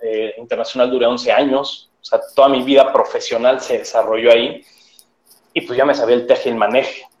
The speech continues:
¿no? De, del despacho, qué tenía que hacer. Entonces, la misma mecánica me iba llevando de una etapa a otra etapa. Eh, ¿qué es lo que no me gustaba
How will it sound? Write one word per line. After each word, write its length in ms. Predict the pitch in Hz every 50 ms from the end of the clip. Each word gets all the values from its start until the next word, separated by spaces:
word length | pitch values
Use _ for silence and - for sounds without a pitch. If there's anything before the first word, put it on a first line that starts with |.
| _
¿no? 200 | - 117 139 180
De, 280 | 180 139 117 101 - -
del 160 | - 117 110 107
despacho, 480 | 107 - - - 143 143 143 147 139
qué 80 | - 139
tenía 240 | - 131 120 120 -
que 80 | 117
hacer. 540 | 120 - - 143 147 147 147 147 147 - - _ _ _ _ _
Entonces, 260 | - - 190 190 180
la 0 |
misma 220 | 185 190 196 196
mecánica 480 | 185 175 - - 180 175 175 175 175 160
me 100 | 156 156
iba 120 | 156 151 151
llevando 800 | 139 143 135 143 143 143 143 139 139 135 131 127 117 107 - - - _ _ _ _ _ _
de 160 | _ 117 120
una 200 | 123 135 135 131
etapa 320 | 127 - 135 123 - 127 120
a 40 |
otra 220 | 117 117 - 95 -
etapa. 280 | - 107 - - - - - _ _ _ _ _ - - _ _ _ _ _ _ _ _ _ _ _
Eh, 460 | - 139 139 139 143 143 - - - - - - _ _ _
¿qué 100 | - 160
es 60 | 156
lo 160 | 165 165 160 165
que 120 | 151 135
no 140 | 143 143 147
me 140 | 151 147 135
gustaba 760 | 123 127 123 113 - - 147 139 135 120 101 - - -